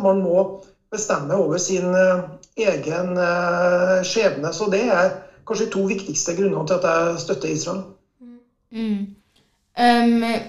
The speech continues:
Speaker 2: for du sier, og du nevner at, eh, de liksom blir, eller ikke på en måte, at liksom folk er imot dem, og at de på en måte ikke har så mye frihet som, som de vil. Men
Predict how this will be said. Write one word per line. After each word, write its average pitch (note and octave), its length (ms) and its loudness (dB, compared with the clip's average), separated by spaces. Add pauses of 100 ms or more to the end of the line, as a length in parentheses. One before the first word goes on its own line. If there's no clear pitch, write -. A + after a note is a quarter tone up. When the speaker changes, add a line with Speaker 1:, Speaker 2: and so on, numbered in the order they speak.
(600)
Speaker 2:
for - 180 -2
du A#3+ 140 2
sier, G#3 640 4
og G#3 80 2
du G#3+ 80 2
nevner F#3 420 0
at, - 460 -2
eh, F3+ 260 4 (560)
de A3 140 4
liksom A3 400 4
blir, F#3+ 480 0
eller G3+ 180 0 (260)
ikke A3 220 -6
på B3+ 60 2
en - 20 6
måte, G#3 320 2 (720)
at A3+ 100 4
liksom B3+ 220 6
folk A#3 220 4
er G#3+ 180 4
imot G3 440 4
dem, F3 340 -2
og E3+ 360 0
at - 220 -12
de F#3 140 -2
på G#3 100 0
en G#3+ 100 6
måte G#3 140 0
ikke G3+ 100 -2
har F#3 220 0
så G3+ 140 -4
mye F#3 180 -2
frihet E3+ 260 -6
som, E3+ 160 -8
som E3 220 -4
de E3 100 -4
vil. F#3+ 320 -2 (380)
Men G#3 420 4